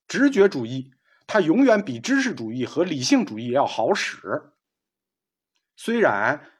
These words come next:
佛教哲学创建之初最初的目的，包括法相也好、量论也好、毗昙也好，他们可能是为了想说服知识阶层，但是他们可能没有想到的是另一件事儿啊，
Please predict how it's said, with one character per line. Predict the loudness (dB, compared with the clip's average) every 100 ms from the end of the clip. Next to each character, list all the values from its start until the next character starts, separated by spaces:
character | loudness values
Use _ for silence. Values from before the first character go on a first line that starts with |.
| _ _ _ _
佛 | _ 0 2
教 | 4 2
哲 | 2 -2
学 | -2 -4 -4
创 | -2 -2 0
建 | 0 -2
之 | -2 -10
初 | -6 -6
最 | -6 -6
初 | -4 -2
的 | 0
目 | 0 0 -2
的， | -4 -10 _
包 | -2
括 | 0 0
法 | 0 0
相 | 0 0
也 | 0
好、 | 0 0
量 | 2 0 2
论 | 0
也 | 0
好、 | 0 -2
毗 | -6 -10 -2
昙 | 0 0
也 | -2
好， | -4 -8 _ _ _ _ _
他 | 2
们 | 2 0
可 | -4 -2
能 | -2 0 0
是 | 0 -2
为 | 0 2 2
了 | 0
想 | 0 -4 -4
说 | -2 0
服 | 0 -4 -6
知 | -6
识 | -6 -6
阶 | -8
层， | -8 -14 -16 _ _ _ _ _ _ _ _ _ _ _ _ _ _
但 | -2 0
是 | -2
他 | 0 0
们 | 0
可 | -4 -6
能 | -4
没 | -2
有 | -2
想 | -4 -4 -4 -2
到 | 0 2
的 | 0
是 | -4 -2
另 | -2
一 | 0
件 | -6 -8
事 | -10
儿 | -10
啊， | -14